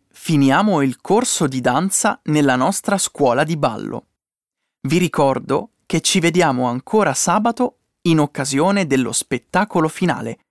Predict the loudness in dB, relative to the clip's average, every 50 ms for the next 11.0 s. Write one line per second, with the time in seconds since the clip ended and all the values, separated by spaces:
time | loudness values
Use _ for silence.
0 | _ _ _ -2 -2 -2 -2 -4 -6 -4 -2 0 0 0 2 2 0 0 -2 _
1 | _ _ _ _ _ _ 2 4 4 2 2 -2 -4 -6 -8 -10 -10 -12 -14 _
2 | _ _ _ _ _ _ _ _ _ _ _ -2 0 2 4 4 4 4 2 2
3 | 2 0 0 0 0 0 0 0 0 0 0 2 2 2 2 2 2 0 0 0
4 | 0 -2 -4 -4 -4 -8 -10 -12 -12 -12 -16 _ _ _ _ _ _ _ _ _
5 | _ _ -2 -2 0 2 2 2 2 0 0 0 2 4 4 4 2 2 0 0
6 | 0 -2 -2 -4 _ _ _ _ _ _ _ _ _ _ _ _ _ _ 0 2
7 | 2 4 4 4 6 4 4 4 2 0 0 0 0 0 -2 -2 -4 -4 -6 -10
8 | _ _ _ _ _ _ _ 0 2 2 4 4 2 2 0 -2 -2 0 0 0
9 | 2 0 -2 -4 -6 _ _ -6 -6 -4 0 0 2 2 4 4 2 0 0 _
10 | 0 0 0 0 0 _ 0 0 2 0 -2 -2 -2 -4 -4 -6 -10 -12 _